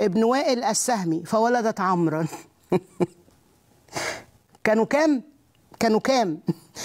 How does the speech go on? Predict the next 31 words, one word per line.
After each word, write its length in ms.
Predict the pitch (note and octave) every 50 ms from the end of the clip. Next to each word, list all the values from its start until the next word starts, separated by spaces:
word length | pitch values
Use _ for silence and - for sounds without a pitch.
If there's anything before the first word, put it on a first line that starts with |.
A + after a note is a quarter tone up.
| - - - - -
أبو 180 | G#3+ G#3+ A3+ A#3+
لهب، 360 | C4+ C#4+ C#4+ - D4+ - -
أمية 300 | B3 G#3+ A3+ B3 C4 C4
بن 140 | G#3+ A#3+ A3
خلف، 440 | - - C4 C#4+ D4+ C#4+ G3+ F3
هشام 420 | G3 A#3 A3 - - B3 C4 C4 B3
بن 100 | G3+ A3+
المغيرة، 420 | A3 G#3+ G#3 G3+ G3 A#3+ C4 C4 C#4+
أبو 280 | C#4 - A3+ A3 G#3+
سفيان 480 | G#3+ - A3 - - B3 B3+ C#4 C#4+ B3 - - - - -
والعاص، 460 | - A#3 A3 A3+ G#3+ A#3+ C#4 C4+ -
فولدت 520 | - B3 A#3 A#3 A#3 B3 B3 A3 B3 A#3+ A#3+ _ - - - - - -
عمرو. 300 | - F#3+ F#3+ E3+ D#3 D3 - - - - - -
آه، 160 | G#3+ G#3 G#3+
فادعاها 760 | G#3 - A#3 G#3+ A#3+ A#3+ F#3+ F3 A#3 A3+ A3 C4 C#4+ D4+ C#4+
كل 320 | C4+ - - C#4 C4+ C4 B3
منهم، 460 | A#3+ B3 C4+ C4 B3+ C#4 C#4 C4+ B3+ - - - - - -
آه، 500 | - A3 G#3+ G#3 G3+ G3+ G3 G3 G3+ G#3
فحكمت 640 | - - G#3 F3 A#3 D4 - - B3+ A3+ G#3 - -
أمه 220 | C4 C4+ C4 B3+
فيه 200 | A3 - C#4 C#4+
فقالت: 480 | - B3 A3 - - C4+ C#4 C4+ - A#3
"هو 160 | C4 C4 C4
من 160 | B3+ B3+ B3
العاص". 520 | A#3+ A3+ A3 G3 G3+ E3 D3 - - - - - - -
يعني 140 | - G#3 A3
كل 260 | G3+ - D4+ D4+ C#4+
واحد 320 | C4 B3+ C#4 G#3+ A3+ C4 G3
من 60 | A3+ G#3+
الخمسة 380 | G3 - - C4+ C4+ - - A#3
دول 260 | G3 B3 D4 D#4 C4+